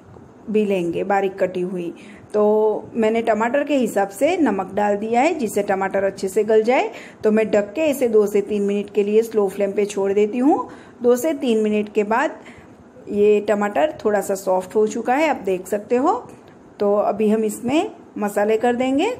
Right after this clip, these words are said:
तो हल्दी पाउडर, धनिया जीरा पाउडर, लाल मिर्च पाउडर, ये सब डालने के बाद हम अच्छे से मिक्स कर लेंगे और मसाले को हमें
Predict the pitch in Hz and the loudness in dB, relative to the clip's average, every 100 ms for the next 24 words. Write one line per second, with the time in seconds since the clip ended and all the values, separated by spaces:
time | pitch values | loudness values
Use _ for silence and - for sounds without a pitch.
0 | - - - - - - - - 208 208 | -12 -20 -20 -20 -20 -20 -20 -6 -2 0
1 | 196 208 208 202 214 214 233 269 - - | 0 0 2 2 2 2 2 0 -2 -14
2 | - - - - - - - - - - | -20 -20 -20 -20 -20 -20 -20 -20 -20 -20
3 | - - - - - - - - - - | -20 -20 -20 -20 -20 -20 -20 -20 -20 -20
4 | - - - - - 196 202 196 202 214 | -20 -20 -20 -20 -12 -4 -4 -4 -2 0
5 | 220 220 233 240 320 440 - - - - | 0 2 0 2 0 -2 -8 -20 -20 -20
6 | - - - - - - - - - - | -20 -20 -20 -20 -20 -20 -20 -20 -20 -20
7 | - - - - - - - 208 208 214 | -20 -20 -20 -20 -20 -16 -6 -2 0 0
8 | 220 - 254 254 302 427 - - - - | -2 -2 0 2 2 0 -4 -16 -20 -20
9 | - - - - - - - - - - | -20 -20 -20 -20 -20 -20 -20 -20 -20 -20
10 | - - - - - - 220 202 220 202 | -20 -20 -20 -20 -20 -10 -2 0 0 0
11 | 208 202 208 220 220 269 294 240 220 - | 0 0 -2 -2 0 0 0 -2 -2 -2
12 | 190 269 294 208 - - 180 170 175 165 | -2 0 0 0 -4 -6 -6 -6 -8 -8
13 | 165 - - 220 220 208 214 220 214 220 | -10 -6 -2 -2 -2 0 0 0 0 -2
14 | 226 285 453 | 0 -2 -4